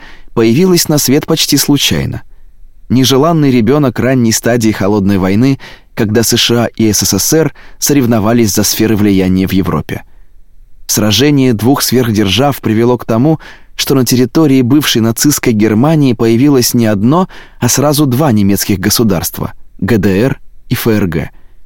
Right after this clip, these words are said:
Если опускать автономию Саара,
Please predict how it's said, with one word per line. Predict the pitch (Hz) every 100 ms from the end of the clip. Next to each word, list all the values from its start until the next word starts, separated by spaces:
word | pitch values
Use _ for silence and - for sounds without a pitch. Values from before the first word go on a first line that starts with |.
| - - - - - - - - - - - - - - -
Если | 107 131 123
опускать | 113 139 - 127 127
автономию | 120 131 127 117 120
Саара, | - 143 131 87